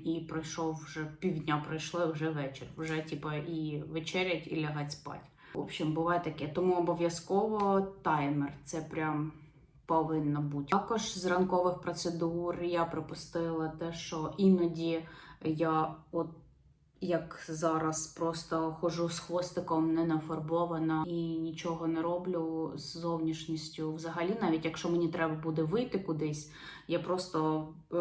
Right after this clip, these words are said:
розчісую волосся, перезав'язую хвостик і виходжу. Через це,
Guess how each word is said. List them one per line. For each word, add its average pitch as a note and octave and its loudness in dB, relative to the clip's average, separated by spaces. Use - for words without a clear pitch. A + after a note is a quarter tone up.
розчісую E3+ 0
волосся, F3+ 2
перезав'язую D#3+ 2
хвостик E3+ 0
і F3+ -2
виходжу. C#3 -4
Через F3+ 0
це, F#3 2